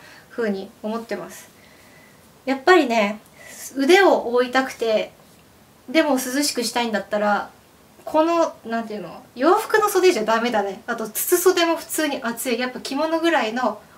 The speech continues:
大きい袖と、大きいっていうか、長めの袖と、袖っていうか、たもとで、見厚口が開いてるっていうのが、一番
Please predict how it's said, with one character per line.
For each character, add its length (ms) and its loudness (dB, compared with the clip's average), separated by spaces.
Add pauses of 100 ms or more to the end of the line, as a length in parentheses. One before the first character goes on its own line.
(100)
大 240 2
き 220 -2
い 40 -8
袖 280 -6
と、 340 -2 (520)
大 140 -6
き 160 -10
い 40 -8
っ 20 -14
て 80 -4
い 20 -4
う 20 -8
か、 140 -4
長 260 2
め 120 0
の 280 -2 (120)
袖 300 -6
と、 340 -2 (560)
袖 260 -6
っ 60 -10
て 80 -4
い 20 -4
う 40 -2
か、 60 -6
た 140 -8
も 160 -4
と 280 -6 (340)
で、 320 2 (240)
見 160 0
厚 200 -6
口 540 -4 (320)
が 300 4
開 160 6
い 60 -6
て 100 0
る 80 2
っ 80 -2
て 180 -6
い 80 -6
う 60 -6
の 100 -2
が、 360 0
一 280 -6
番 360 2